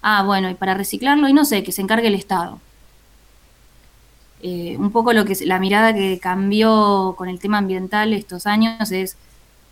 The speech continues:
la responsabilidad de las empresas que generan en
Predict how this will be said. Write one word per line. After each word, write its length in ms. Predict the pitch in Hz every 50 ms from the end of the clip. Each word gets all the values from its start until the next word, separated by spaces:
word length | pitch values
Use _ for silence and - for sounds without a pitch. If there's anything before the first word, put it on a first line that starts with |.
| _ _ _ _ _ - _ _ -
la 140 | - 180 180
responsabilidad 720 | 180 180 - - 185 180 180 190 185 190 196 196 208 226
de 60 | 233
las 160 | 233 208 202 -
empresas 400 | 190 190 - 214 214 240 226 226
que 100 | - 170
generan 680 | - - 190 202 214 220 220 220 240 254 269 277 277 - _ _ _ _
en 260 | - 190 190 196 254